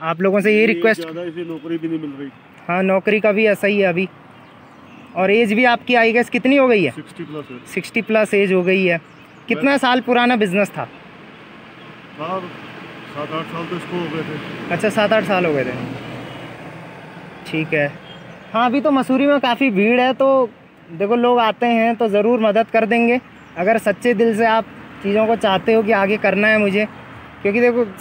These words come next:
Speaker 1: सब, हर कोई impact हुआ है।
Speaker 2: अभी मुझे
Speaker 1: और हर
Speaker 2: दो, दो तीन दिन ही हुए हैं यहाँ।
Speaker 1: अच्छा, दो तीन दिन हुए हैं। ठीक, ठीक, ठीक। तो ग-, ये है कि हर कोई अपने अपने तरीके से अभी लगा हुआ है कोविड से recover करने में, है नहीं? कोई दिक्कत नहीं।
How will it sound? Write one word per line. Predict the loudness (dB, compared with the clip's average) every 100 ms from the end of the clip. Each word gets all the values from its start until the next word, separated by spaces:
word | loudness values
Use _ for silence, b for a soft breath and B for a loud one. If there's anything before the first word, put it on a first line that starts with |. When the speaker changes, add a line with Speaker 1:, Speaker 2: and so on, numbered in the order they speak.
| 0
Speaker 1:
सब, | 0
हर | 2 2
कोई | 4 4
impact | 4 2 2 4
हुआ | 4
है। | 2 -2 -10
Speaker 2:
अभी | -4
मुझे | 0
Speaker 1:
और | 2
हर | 2 0
Speaker 2:
दो, | -2 -14 -14
दो |
तीन | -8 -4
दिन | -2 -2
ही |
हुए | -2 -4 -6
हैं |
यहाँ। | -6 -4
Speaker 1:
अच्छा, | -2 2
दो | 2
तीन | 2 2 2
दिन | 0
हुए | 0 -2
हैं। | -6 -12 -20 -12
ठीक, | -8 -8 -6
ठीक, | -8 -8
ठीक। | -14 -16 -20 -20 -20 -20 _ -20 -20 -20 -20 -8
तो | -4 -2 -2 -4
ग-, | -4 -6 -2 2
ये | 2
है | 2
कि | 0 -2 -2 -4 -12 -20 -14 -4
हर | -2
कोई | 2 2
अपने | 2 0
अपने | 0 0
तरीके | 0 0 0
से | 0
अभी | 0 2
लगा | 2 4
हुआ | 4 4
है | 2
कोविड | 2 2 2
से | 0
recover | 2 2 2 2
करने | -2 -2 -2
में, | -4 -10 -20 -20 -20 -20 -10 -2
है |
नहीं? | 0 -2 -6 -20 -20 -20 -20 -20 -20 -20 -20 -20 -20 -20 -20 -6
कोई | 0 0
दिक्कत | 0 -2 0
नहीं। | -2